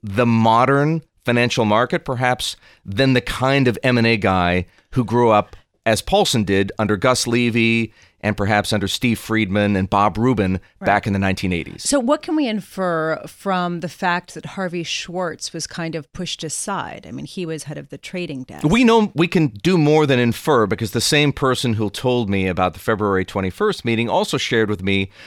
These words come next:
Speaker 1: some of the reasons why David Solomon was chosen over Harvey Schwartz. He's a better client guy, even though Harvey Schwartz was the C F O prior to becoming co-president and
Speaker 2: What does
Speaker 1: spent
Speaker 2: that
Speaker 1: tons
Speaker 2: mean?
Speaker 1: of time
Speaker 2: He's
Speaker 1: with
Speaker 2: more fun
Speaker 1: clients.
Speaker 2: to be with?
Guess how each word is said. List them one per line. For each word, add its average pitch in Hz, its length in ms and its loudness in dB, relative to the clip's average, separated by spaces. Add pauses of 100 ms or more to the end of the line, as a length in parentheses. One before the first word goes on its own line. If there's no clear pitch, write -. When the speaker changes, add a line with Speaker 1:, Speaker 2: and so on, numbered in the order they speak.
(100)
Speaker 1:
some 175 480 2
of 123 160 -2
the 117 100 2
reasons 107 840 0 (280)
why 113 140 0
David 110 360 0
Solomon 110 580 0
was 104 200 -2
chosen 165 540 0
over 92 160 -4
Harvey 90 300 -2
Schwartz. - 600 -8 (480)
He's 180 220 -2
a 165 60 0
better 143 280 2
client 107 440 -2
guy, 76 280 -6
even 151 360 0
though 107 440 2 (260)
Harvey 123 260 2
Schwartz - 640 -4 (120)
was 107 220 -2
the 113 100 -4
C 127 280 0
F 104 220 0
O 87 300 0
prior 101 300 0
to 98 60 0
becoming 95 320 -2
co-president 101 680 -2
and 107 220 -2
Speaker 2:
What 233 120 2
does - 100 -2
Speaker 1:
spent - 0 -
Speaker 2:
that 208 200 0
Speaker 1:
tons 165 260 2
Speaker 2:
mean? 107 60 0
Speaker 1:
of 87 60 -10
time 87 200 -2
Speaker 2:
He's - 100 0
Speaker 1:
with 226 60 0
Speaker 2:
more 220 100 0
fun 92 80 -2
Speaker 1:
clients. 95 200 -2
Speaker 2:
to 180 60 -8
be 208 120 -2
with? 240 260 -8